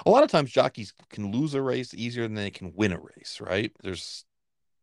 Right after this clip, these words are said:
opportunities that you can blow a race before the, you can actually win the race. And, um, but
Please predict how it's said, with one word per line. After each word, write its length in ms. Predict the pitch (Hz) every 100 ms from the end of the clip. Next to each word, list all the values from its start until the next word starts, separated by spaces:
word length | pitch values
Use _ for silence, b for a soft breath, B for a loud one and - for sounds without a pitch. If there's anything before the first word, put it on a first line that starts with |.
| _ _
opportunities 720 | - 104 104 - 110 98 98 87
that 120 | -
you 140 | 98
can 260 | 95 92 87 B B B B - _ _ _ _ _
blow 280 | 98 139 120
a 80 |
race 380 | 80 - 92 98
before 520 | _ 90 - 101 95
the, 240 | 90 85 - _ _
you 120 | 95
can 160 | - 92
actually 380 | 95 - 82 82 _ -
win 260 | 110 90
the 80 | 85
race. 420 | - - - - -
And, 240 | 87 - _ b b b b _ _ _
um, 460 | - - _ - - _ _ _ _ _ _
but 120 | -